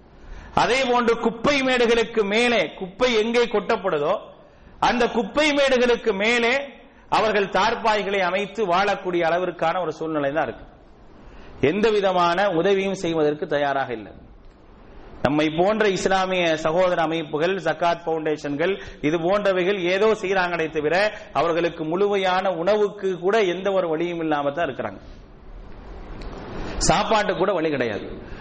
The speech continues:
குழந்தைகளிலிருந்து எல்லோரும் அங்கே தான் வசித்து கொண்டிருக்கிறாங்க. பார்ப்பதற்கே கொடூரமான ஒரு சூழல் தான் அங்கே நிலவி கொண்டிருக்கின்றது.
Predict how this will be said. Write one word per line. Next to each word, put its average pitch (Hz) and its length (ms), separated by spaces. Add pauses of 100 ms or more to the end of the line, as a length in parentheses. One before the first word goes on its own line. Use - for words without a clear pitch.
(120)
குழந்தைகளிலிருந்து 175 760
எல்லோரும் 185 560
அங்கே 156 220
தான் 160 180
வசித்து 135 260
கொண்டிருக்கிறாங்க. 117 540 (920)
பார்ப்பதற்கே 175 800 (500)
கொடூரமான 185 720
ஒரு 165 140
சூழல் 160 400
தான் 175 140
அங்கே 143 220
நிலவி 143 260
கொண்டிருக்கின்றது. 117 640